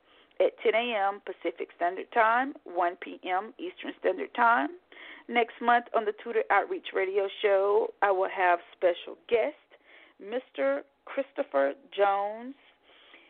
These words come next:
he is the C E O and founder of Planting Seeds Tutoring and Test Prep. This upcoming episode will be focused on looking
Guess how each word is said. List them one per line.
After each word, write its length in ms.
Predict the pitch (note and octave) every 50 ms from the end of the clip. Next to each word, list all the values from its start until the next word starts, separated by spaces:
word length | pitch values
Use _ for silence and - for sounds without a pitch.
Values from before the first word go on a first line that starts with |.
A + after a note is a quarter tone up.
| _ _ -
he 420 | C4 B3 B3 B3+ C4 C4+ C#4 - -
is 140 | A3+ G#3 - -
the 80 | F3+ F#3 - - _ -
C 60 | A3+
E 320 | B3 - - B3+ C4 - -
O 280 | F#3+ F#3+ F#3 F#3+ F#3 - -
and 160 | F#3 F#3 F3 - _
founder 560 | F#3 F3 E3+ E3+ E3+ E3+ E3 E3 E3 E3 - - -
of 380 | D#3+ D#3 C#3+ B2+ G2+ F2+ - - _ _ -
Planting 420 | G#3 G3 G#3 G3+ - A#3+ A3+ A3+ - - -
Seeds 340 | F#3 F#3+ F#3 F#3 F#3 F3+ _ - _ _ -
Tutoring 540 | - C4+ C#4 C#4 C4+ C#4 C#4 C#4+ C#4+ D4 D4+ -
and 160 | F#3+ F#3 F3+ - - -
Test 180 | B3 B3 A#3+ - - -
Prep. 280 | - C#4+ D4 D#4+ F#4 - _ _ - - _ _ _ _ _ _ _ _ _ _ _ _ _ _ _ _ _ _ _ _ _ _ _ _ _ _ _ _ _ _ _ _ _ - - - - - - - - - - - - - - _ _ _ -
This 100 | C4 B3+ - C#4+
upcoming 380 | C4 - - C#4 C4+ B3 A#3+ -
episode 600 | - A#3+ A#3 - A3+ - - A#3 G#3+ G#3 G3+ G3+ - - G3
will 120 | G#3 G3+
be 180 | G3 G#3 G3 F#3+ _
focused 300 | - G3 G3 - G3+ F#3+ - _ - _ -
on 560 | G3 F#3+ F#3 F#3 F3+ F3+ F3+ F3 E3+ E3+ - - - - - - _ _ - - _ _ - G3
looking 280 | G3+ G#3+ G#3 - G#3+